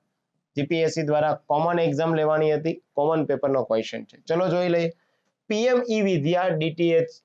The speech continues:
ચેનલ એકત્રીસ ની શૈક્ષણિક જરૂરિયાતને પહોંચી વળવા માટે તાજેતરમાં શું શરૂ કરવામાં આવેલું છે? તો આપણે જે છે as usual રોજ જે છે ચર્ચા કરીએ છીએ, તો પહેલા તમારે એ સમજવું પડશે કે પી એમ એ વિદ્યા શું છે.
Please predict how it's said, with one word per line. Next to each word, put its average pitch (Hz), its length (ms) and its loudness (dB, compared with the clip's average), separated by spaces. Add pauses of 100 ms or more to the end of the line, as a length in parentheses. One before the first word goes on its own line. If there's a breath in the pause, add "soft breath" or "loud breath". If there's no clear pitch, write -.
ચેનલ 135 360 0 (200)
એકત્રીસ 202 600 0
ની 208 140 2
શૈક્ષણિક 180 500 -2
જરૂરિયાતને 151 580 0
પહોંચી 139 360 -2
વળવા 131 320 2
માટે 123 320 0 (140)
તાજેતરમાં 147 640 0
શું 151 260 -4
શરૂ 123 260 -4
કરવામાં 117 460 -4
આવેલું 110 320 -6
છે? - 180 -14 (680)
તો 208 220 0 (120)
આપણે 175 280 0
જે 208 160 2
છે 202 420 0
as 170 240 2
usual 165 260 2 (160)
રોજ 170 340 2
જે 180 240 0
છે 180 180 -2
ચર્ચા 165 320 -2
કરીએ 170 340 0
છીએ, 156 140 0
તો 156 120 0
પહેલા 175 240 -2
તમારે 180 360 0
એ 190 60 0
સમજવું 175 440 0
પડશે 160 320 -2
કે 170 100 0
પી 180 380 -2
એમ 202 220 -2 (100)
એ 180 220 0
વિદ્યા 151 480 2
શું 135 320 0
છે. 117 240 -10